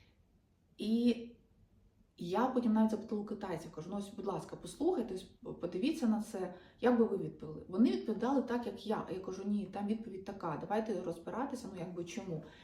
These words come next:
І коли вони вже так, знаєте, там, подумавши, ну да, в принципі, якщо так подумати, то це з цього випливає.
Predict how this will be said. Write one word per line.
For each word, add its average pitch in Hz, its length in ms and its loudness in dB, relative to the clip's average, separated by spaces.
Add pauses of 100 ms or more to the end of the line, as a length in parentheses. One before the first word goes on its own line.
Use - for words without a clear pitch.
(400)
І 240 160 4
коли 247 300 8
вони 220 360 8
вже - 160 -4
так, 180 240 -6
знаєте, 247 240 4
там, 175 200 -4
подумавши, 247 840 4
ну 285 220 6
да, 269 560 4
в 254 180 -2
принципі, 240 440 2
якщо 220 240 0
так 208 240 -8
подумати, 302 680 0
то 240 140 -4
це 247 220 6
з - 160 -2
цього 233 240 4
випливає. 196 580 -2